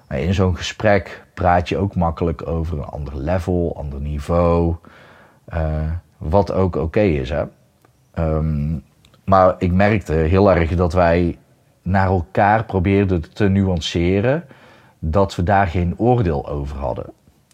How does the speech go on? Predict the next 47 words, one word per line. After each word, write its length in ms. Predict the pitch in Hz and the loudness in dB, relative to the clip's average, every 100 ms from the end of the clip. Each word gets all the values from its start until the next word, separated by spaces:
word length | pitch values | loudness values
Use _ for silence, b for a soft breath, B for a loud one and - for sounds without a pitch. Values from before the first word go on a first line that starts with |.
| B B B B - | B B B B -8
Dus 80 | |
daar 120 | 82 87 | -4 0
ging 120 | 101 | 0
ik 100 | 95 | 2
over 180 | 90 87 | 2 4
nadenken. 520 | 98 98 76 71 69 | 4 4 2 -2 -2
Ik 160 | 90 | 0
denk, 180 | 90 87 | 0 0
ja, 200 | 82 82 | 0 -2
ik, 200 | - - | -4 -8
ik 160 | - 98 | -6 -2
heb 120 | 101 | 2
daar 140 | 80 | 2
wel 200 | 73 110 | 4 2
gewoon 220 | 123 107 95 | 2 0 0
een 160 | 85 | -2
oordeel 420 | 82 82 80 62 | -4 -4 -4 -6
over, 420 | 71 76 76 78 - | -6 -6 -8 -10 -14
over 380 | - 82 80 82 85 - | -10 -6 -4 -4 -6 -6
die 220 | 76 82 | -4 -4
mensen. 600 | 71 65 - - - - | -4 -6 -10 -10 -12 -10
En, 460 | 87 85 85 80 - - | -6 -2 -2 -4 -8 -12
ehm, 480 | - 80 80 82 80 80 - - - | -8 -6 -4 -4 -4 -6 -10 -18 -16
helemaal 460 | - 92 92 92 87 | -6 -2 0 2 2
niet 460 | 95 98 87 - - b b b b b - | 2 2 0 -8 -20 b b b b b -4
over 400 | 98 87 87 82 | -2 0 -2 0
de 120 | 95 | 0
mens 460 | 90 95 90 - - | 0 0 -2 -6 -6
aan 260 | 90 85 | -4 -2
zich, 500 | - 120 101 - - _ b b b b b | 0 0 0 -4 -16 _ b b b b b
maar 180 | 90 82 | -2 2
wel 240 | 95 87 | 4 4
dat 160 | 82 78 | 2 -4
zij 240 | - 73 | -4 -4
dus 160 | 69 73 | -4 -6
in 140 | 82 | -4
een 160 | 80 78 | -6 -6
ander, 560 | 85 90 85 78 - - | -4 -2 -2 -4 -10 -10
een 180 | 87 87 | -6 -4
ander 260 | 95 85 | -2 -2
wereldbeeld 720 | 73 87 101 92 76 80 78 78 | 0 0 0 0 -2 -2 -4 -4
hebben 340 | 73 69 82 | -4 -2 -2
dan 200 | 80 82 | -2 0
dat 180 | 78 73 | -2 0
wij 220 | 82 107 | 0 2
dat 160 | 87 - | 0 -2
hebben. 340 | 64 64 78 | -6 -6 -10